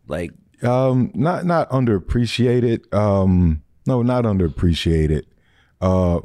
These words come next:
Speaker 2: 'cause the numbers are what they are.
Speaker 1: Mm-hmm.
Speaker 2: You know, you can line 'em up against, uh, some of the best. Again, of the hundred, you know, years or so that, you know, this league is, is,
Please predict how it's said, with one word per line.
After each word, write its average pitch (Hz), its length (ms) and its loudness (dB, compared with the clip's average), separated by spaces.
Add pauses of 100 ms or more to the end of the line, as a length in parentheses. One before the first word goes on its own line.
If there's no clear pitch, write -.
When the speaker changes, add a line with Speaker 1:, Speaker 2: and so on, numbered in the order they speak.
Speaker 2:
'cause 113 140 -4
the 131 100 -2
numbers 131 320 0
are 85 160 2
what 76 180 0
they 76 160 -4
are. - 300 -14
Speaker 1:
Mm-hmm. 123 280 0 (120)
Speaker 2:
You 151 60 -2
know, 110 100 2
you 110 160 2
can 104 160 0
line 95 240 0
'em 87 120 2
up 82 140 -2
against, 87 580 -2 (120)
uh, 82 260 0
some 92 260 -2
of 85 60 0
the 80 80 -2
best. 76 360 -2
Again, 85 460 -2 (520)
of 90 220 0
the 87 560 0
hundred, 98 440 0 (240)
you 98 100 -2
know, 90 160 2
years 90 320 0
or 90 60 -6
so 90 300 -2
that, 85 320 -4 (420)
you 82 240 0
know, 85 180 0
this 80 320 -4
league 92 280 -4
is, 82 340 -6
is, 78 180 -8